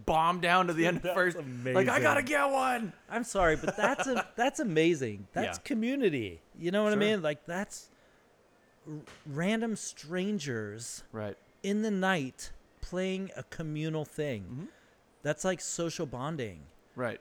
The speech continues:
Speaker 2: Right? Like, the first civilizations talked about how a social bond was the thing that kept them together, right? Like, we all believe in, uh,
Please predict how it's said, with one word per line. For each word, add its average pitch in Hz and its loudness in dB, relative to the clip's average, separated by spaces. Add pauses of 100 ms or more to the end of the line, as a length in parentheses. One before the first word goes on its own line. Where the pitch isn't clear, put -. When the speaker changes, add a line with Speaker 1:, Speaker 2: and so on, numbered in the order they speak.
(120)
Speaker 2:
Right? 147 0
Like, - -10
the 139 -8
first - -6
civilizations 165 -4
talked 165 -8
about 120 -6
how 123 -8 (500)
a 127 -8
social 165 -6
bond 127 -6 (840)
was 131 -4
the 147 -4
thing 151 -6
that 147 -6
kept 139 -6
them 139 -8
together, 123 -8 (240)
right? 131 -4 (180)
Like, 123 -12
we 135 -4
all 143 0
believe 135 -4
in, 131 -2
uh, 120 -8